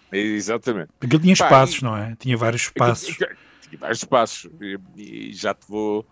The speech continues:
Speaker 1: dar um toque sobre o que é, de facto, a cultura pop londrina nessa época.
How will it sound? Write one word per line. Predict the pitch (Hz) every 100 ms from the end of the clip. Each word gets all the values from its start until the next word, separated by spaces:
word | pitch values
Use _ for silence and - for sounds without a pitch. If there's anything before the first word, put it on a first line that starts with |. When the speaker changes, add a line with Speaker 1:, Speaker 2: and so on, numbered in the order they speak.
| - _ -
Speaker 1:
dar | 110 107
um | 110
toque | 107 131 139 - -
sobre | - 110 101
o | 113 107 -
que | - 113
é, | 107
de | 107 92
facto, | - 104 - -
a |
cultura | 90 98 - 107
pop | - 104 85
londrina | 98 98 95 104 104
nessa | 101 110 - 110
época. | 104 98 _ -